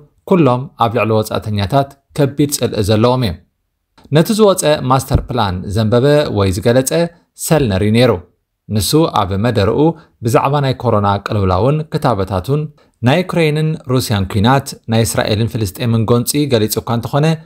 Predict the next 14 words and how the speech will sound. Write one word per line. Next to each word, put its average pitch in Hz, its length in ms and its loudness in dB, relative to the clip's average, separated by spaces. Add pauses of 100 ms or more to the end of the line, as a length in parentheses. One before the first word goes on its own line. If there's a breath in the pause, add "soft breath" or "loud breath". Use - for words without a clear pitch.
(220 loud breath)
ናይቲ 123 260 0
መዓልቲ 120 360 -2 (100)
ቀንዲ 170 280 -4
መልእኽቱ 98 440 -2
ወይ 117 120 2
ኣጀንድኡ 98 480 0
ግን 135 180 2 (500)
ሪሚግሬሽን 127 760 0 (100)
ማለት 110 360 0
ብናቱ 107 320 -2
ኣገላልጻ 104 520 -2 (600 loud breath)
ንጀርመን 143 560 0 (100)
ከመይ 123 240 -2
ጌርካ 104 280 -2